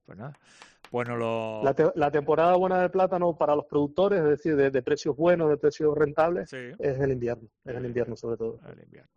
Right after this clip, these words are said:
Speaker 2: El invierno es la primavera.
Speaker 1: Bueno, pues salimos de dudas, y salimos de dudas con cuestiones que te afectan al bolsillo, a ti que nos está escuchando y a todos. Le agradezco muchísimo a Teo Hernández, secretario general, Teo Hernando, secretario general de asaga, que nos las haya aclarado y que nos atienda aquí en la cadena cope. Teo, muchísimas gracias, amigo, un abrazo.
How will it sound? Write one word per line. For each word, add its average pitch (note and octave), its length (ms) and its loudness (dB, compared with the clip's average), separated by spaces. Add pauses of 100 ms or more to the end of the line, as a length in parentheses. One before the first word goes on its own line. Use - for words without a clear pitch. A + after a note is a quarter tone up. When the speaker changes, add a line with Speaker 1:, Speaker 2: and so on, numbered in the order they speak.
(200)
Speaker 2:
El C#3 80 -12
invierno C3 220 -2
es B2+ 40 0
la B2 60 0
primavera. A2+ 460 -8
Speaker 1:
Bueno, D#3+ 260 2
pues C#3+ 160 -4
salimos F3+ 340 -2
de F#3 60 0
dudas, D#3 280 -2
y F2+ 40 -20
salimos B2+ 320 -8
de D#3 60 -2
dudas F#3+ 120 0
con G#3 140 -4
cuestiones D#3 340 -6
que A#2 560 -8
te A2+ 80 -12
afectan C#3 300 -10
al C#3 80 -4
bolsillo, A2 400 -6
a F2+ 60 -10
ti B2 120 -14
que B2 80 -6
nos A#2+ 140 -12
está - 160 -10
escuchando C3 500 -8
y A#2+ 80 -2
a G#2+ 600 -4
todos. F#2+ 340 -12
Le C3 80 0
agradezco D3+ 420 0
muchísimo C#3 720 -4
a A#2+ 520 -8
Teo D3 180 -4
Hernández, D3 460 -8
secretario B2+ 480 -6
general, C3 260 -6
Teo C#3 140 -2
Hernando, C3+ 420 -4
secretario A2 400 -8
general A2+ 240 -8
de A#2 80 -6
asaga, B2 300 -4 (500)
que C#3 140 -4
nos C#3 100 -6
las C#3 120 -4
haya D#3 120 2
aclarado D3+ 380 -2
y - 20 -10
que D3+ 100 -8
nos C#3 120 -6
atienda C#3+ 300 -6
aquí C#3 120 -8
en D3 60 -2
la C#3+ 80 -2
cadena C3+ 260 -4
cope. A#2+ 220 -8
Teo, F#3 180 2
muchísimas F3+ 400 -2
gracias, E3+ 220 -2
amigo, F3+ 180 -6
un E3+ 80 -4
abrazo. E3 420 0